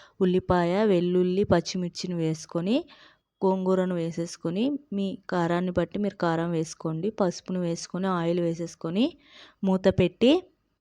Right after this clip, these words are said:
స్టవ్ on చేసి మూడు విజిల్స్ వచ్చేంత వరకు ఉడికించుకోవాలి. ఉడికిన తర్వాత స్టీమ్ అంతా పోయిన తర్వాత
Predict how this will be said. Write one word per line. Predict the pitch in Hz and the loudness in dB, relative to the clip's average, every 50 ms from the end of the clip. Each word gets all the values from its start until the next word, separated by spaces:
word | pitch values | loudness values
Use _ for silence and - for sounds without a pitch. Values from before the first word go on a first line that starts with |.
| _ _ - _ _ _ _ _ _ _ - | _ _ -20 _ _ _ _ _ _ _ -4
స్టవ్ | - 202 185 175 180 185 | 0 2 2 4 4 4
on | 185 190 185 | 2 2 2
చేసి | 190 175 170 - 214 | 0 0 2 2 0
మూడు | 208 196 185 180 180 | 2 2 2 2 2
విజిల్స్ | 180 170 175 180 180 - | 2 2 2 0 0 0
వచ్చేంత | 185 180 - - 180 170 170 165 | -2 -2 0 -2 -2 -2 0 0
వరకు | 170 165 165 170 165 - - 240 294 370 - - _ _ _ _ _ _ _ _ _ - | 2 2 2 0 -2 2 4 6 6 6 2 -4 _ _ _ _ _ _ _ _ _ -2
ఉడికించుకోవాలి. | 202 190 185 - 190 180 - - - - 180 170 170 165 165 175 214 262 330 349 - _ _ _ _ _ _ | -2 0 0 0 -2 -2 -2 -4 0 0 2 2 2 2 2 2 2 2 2 0 -4 _ _ _ _ _ _
ఉడికిన | 202 185 185 - 196 190 190 | -4 -4 -2 -4 -4 -6 -4
తర్వాత | 180 180 170 170 170 170 170 165 165 165 196 208 | -2 -2 -2 0 0 0 -2 -2 -2 -2 -2 -2
స్టీమ్ | 220 - - 202 190 185 | -2 -2 -4 -4 -4 -2
అంతా | 175 175 175 - 185 | -4 -4 -2 -4 -4
పోయిన | - - 170 165 170 175 175 | -2 0 -2 0 -2 -4 -4
తర్వాత | - 170 170 165 165 160 165 | -4 -2 -2 -2 -2 -2 -2